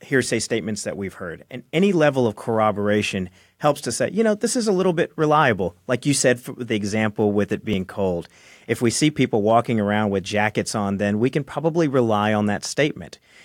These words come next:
There are two types of evidence. There's direct evidence and circumstantial evidence. Both are totally fine in,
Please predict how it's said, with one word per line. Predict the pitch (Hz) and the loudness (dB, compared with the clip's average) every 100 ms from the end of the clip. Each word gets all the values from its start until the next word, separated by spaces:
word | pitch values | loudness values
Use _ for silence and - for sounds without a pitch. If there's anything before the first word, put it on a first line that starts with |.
| _ _ _ _ _ | _ _ _ _ _
There | - 147 139 | 0 4 4
are | |
two | 139 208 | 4 2
types | 190 151 - | 4 2 2
of | 107 | -2
evidence. | 110 104 92 80 - | 0 0 -2 -6 -8
There's | 101 98 95 | -6 -6 -4
direct | 98 107 120 - | -2 0 0 0
evidence | 107 104 101 95 | 0 0 -2 -4
and | - 101 | -8 -12
circumstantial | - 104 - 90 - 87 85 85 | -6 -6 -6 -14 -10 -10 -8 -10
evidence. | 82 78 80 - - _ | -10 -12 -16 -20 -20 _
Both | 104 117 127 127 | -4 2 2 2
are | 101 | 0
totally | - - 123 120 107 | -2 -4 0 2 0
fine | - 107 107 104 98 95 90 - _ | -2 -2 0 0 0 -2 -6 -14 _
in, | 104 92 | -6 -6